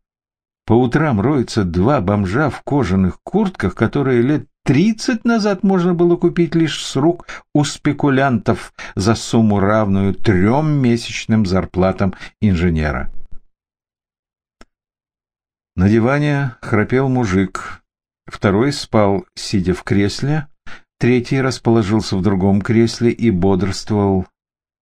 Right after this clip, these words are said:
Когда мы вошли, он даже не повернул голову в нашу сторону, и мне показалось, что он тоже спит, только с открытыми глазами. Но самое интересное заключалось в том, что стояло на столе.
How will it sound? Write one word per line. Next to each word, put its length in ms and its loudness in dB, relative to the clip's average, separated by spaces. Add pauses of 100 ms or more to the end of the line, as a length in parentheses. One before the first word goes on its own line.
(140)
Когда 280 2
мы 120 2
вошли, 300 0
он 160 2
даже 240 0
не 100 2
повернул 540 2
голову 400 2
в 40 0
нашу 300 -2
сторону, 540 0
и 40 0
мне 200 2
показалось, 580 0
что 240 -4
он 140 0
тоже 360 0
спит, 360 -6
только 300 -6
с 100 -6
открытыми 580 -4
глазами. 580 -8 (720)
Но 140 -10
самое 500 0
интересное 840 -2
заключалось 680 -10
в 100 -20
том, 300 -2
что 560 -4 (460)
стояло 960 -2
на 300 -8
столе. 680 -14